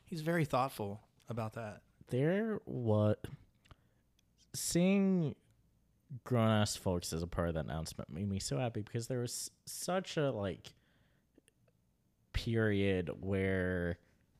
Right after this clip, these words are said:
Speaker 2: the Grown Ass Folks sticker and the logo was inescapable. Like, you
Speaker 1: It
Speaker 2: would
Speaker 1: really
Speaker 2: walk
Speaker 1: was.
Speaker 2: around
Speaker 1: The Married with Children.
Speaker 2: campus or
Speaker 1: Yeah.
Speaker 2: downtown, and you would see it on, like,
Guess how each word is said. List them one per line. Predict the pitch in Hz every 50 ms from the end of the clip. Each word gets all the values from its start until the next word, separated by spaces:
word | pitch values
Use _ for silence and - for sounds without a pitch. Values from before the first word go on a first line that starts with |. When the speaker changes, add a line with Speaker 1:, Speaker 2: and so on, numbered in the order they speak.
| _ _ _ _ _ _ _ _ _ _ - - - - _ - -
Speaker 2:
the | - 117
Grown | 104 104 107 - - 113 110 110 113 123 123 123
Ass | 123 120 120 117 110 - -
Folks | - - - 98 98 98 - - -
sticker | - - - - - 101 104 - - 139 127 123 127 - -
and | 113 101
the | 90
logo | 90 92 92 92 92 98 101 - 120 117 110
was | 104 95 98 98 95 - - - -
inescapable. | 98 98 104 101 - - - - 92 90 101 - - 131 135 156 160 160 160 156
Like, | 117 92 98 - -
you | 117 110
Speaker 1:
It |
Speaker 2:
would | 107 -
Speaker 1:
really | 170 160 143
Speaker 2:
walk | 113 113 117 117
Speaker 1:
was. | 110 -
Speaker 2:
around | 127 120 117 113 117 117 113 117 117 113 110 107 104 110 - - - -
Speaker 1:
The | - 135
Married | 139 151 156 170 165
with | 139 131
Children. | - - 156 156 143 117 -
Speaker 2:
campus | 135 117 120 123 - - 127 120 120 123 123 - - -
or | - -
Speaker 1:
Yeah. | 139 117
Speaker 2:
downtown, | 107 107 107 107 107 107 107 - 104 104 104 101 101 101 101 - - - - - - - _ -
and | 101 110 107 107 104 107 104 104 101 92 -
you | - 104 104 101 104 113 117 113
would | 117 113 107
see | - - - - 120 120 123 123
it | 117 113 110 - -
on, | 104 107 104 107 104 98
like, | 92 90 85 85 87 - - - -